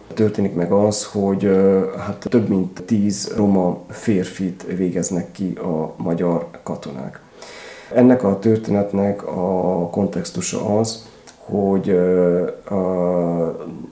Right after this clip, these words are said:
Nagyszalontáról kivonulnak a magyar erők, és bevonulnak a szovjet és a román csapatok, de néhány nap múlva a magyarok visszafoglalják Nagyszalontat, és akkor azzal vádolják meg a helyi roma közösséget, hogy, ö, azok néhány nappal korábban a Vörös Hadsereget énekszóval, örömmel fogadták, és akkor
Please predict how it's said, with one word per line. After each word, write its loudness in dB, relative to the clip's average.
Nagyszalontáról 2
kivonulnak 0
a -2
magyar 0
erők, 0
és -4
bevonulnak 0
a -4
szovjet -6
és -10
a -12
román -8
csapatok, -6
de 2
néhány 4
nap 0
múlva 2
a 0
magyarok -2
visszafoglalják -6
Nagyszalontat, -8
és -6
akkor -2
azzal 4
vádolják 0
meg 2
a 2
helyi -2
roma -2
közösséget, -2
hogy, 2
ö, 6
azok 0
néhány 2
nappal -4
korábban -2
a -4
Vörös -4
Hadsereget -6
énekszóval, -4
örömmel -4
fogadták, -4
és -4
akkor -4